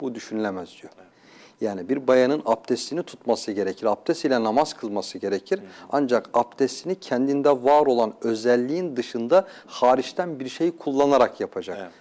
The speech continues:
Speaker 1: Böyle bir şey olmaz diyor.
Speaker 2: Hı hı.
Speaker 1: Bu mantık da aslında yine fıkhi mantık mıdır, değerlendirilir mi? O ayrı bir değerlendirilmeye tabidir. Ancak güzel bir yaklaşım. Ama bunun yanı sıra biraz önceki nakillere de baktığımız zaman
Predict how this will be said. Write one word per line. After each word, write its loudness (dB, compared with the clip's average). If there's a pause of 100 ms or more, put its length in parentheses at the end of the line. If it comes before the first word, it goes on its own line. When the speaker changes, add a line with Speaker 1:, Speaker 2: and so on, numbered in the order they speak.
(100)
Speaker 1:
Böyle 4
bir -6
şey 2
olmaz 0
diyor. -20 (100)
Speaker 2:
Hı -20
hı. -20 (400)
Speaker 1:
Bu 2
mantık 0
da 6
aslında 0
yine 2 (240)
fıkhi -4
mantık -2
mıdır, -4
değerlendirilir 2
mi? -8
O 0
ayrı 6
bir -4
değerlendirilmeye 2
tabidir. -2 (380)
Ancak 2
güzel 4
bir 4
yaklaşım. -2 (260)
Ama -6
bunun 0
yanı -2
sıra -4
biraz 4
önceki -6
nakillere 0
de -6
baktığımız -2
zaman -4